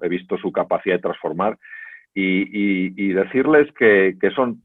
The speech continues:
todos ellos seres extraordinarios. No lo digo para halagarles, lo digo porque lo, porque realmente lo creo. Y precisamente en estos momentos es cuando más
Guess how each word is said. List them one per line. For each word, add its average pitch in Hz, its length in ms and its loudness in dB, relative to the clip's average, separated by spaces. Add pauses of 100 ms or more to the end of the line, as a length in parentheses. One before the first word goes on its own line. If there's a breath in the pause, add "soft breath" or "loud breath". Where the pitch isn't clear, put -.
todos 139 340 4
ellos 90 320 -2
seres 82 240 -6
extraordinarios. 78 680 -10
No 113 120 0
lo 110 120 0
digo 98 260 -2
para 92 180 0
halagarles, 85 560 0
lo 85 80 -4
digo 101 220 -2
porque 90 320 -2
lo, 82 180 -4 (260)
porque 92 340 -4
realmente 107 500 -2
lo 80 120 -4
creo. 80 320 -6 (440 loud breath)
Y 104 200 -6
precisamente 120 1000 0
en 95 80 -2
estos 101 300 -4
momentos 95 460 -4 (100)
es 101 180 -6
cuando 101 360 -2
más 117 220 0